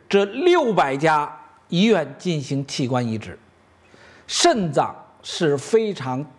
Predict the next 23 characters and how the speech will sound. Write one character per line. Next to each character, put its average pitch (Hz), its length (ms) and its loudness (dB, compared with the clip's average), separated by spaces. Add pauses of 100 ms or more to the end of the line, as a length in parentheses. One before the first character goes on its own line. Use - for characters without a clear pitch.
(140)
大， - 280 -2
需 190 260 0
要 170 140 4
量 143 180 -2
非 180 180 0
常 127 220 -4
大。 123 200 -2 (320)
大 208 140 4
家 196 140 2
想 170 200 0
想， 156 220 -8
一 190 160 2
个 247 80 6
人 196 160 2
就 196 140 2
有 165 100 4
俩 156 180 0
肾， - 200 -12 (280)
只 156 140 0
有 196 140 4
两 147 160 -2
个 110 100 -12
肾， 123 180 -8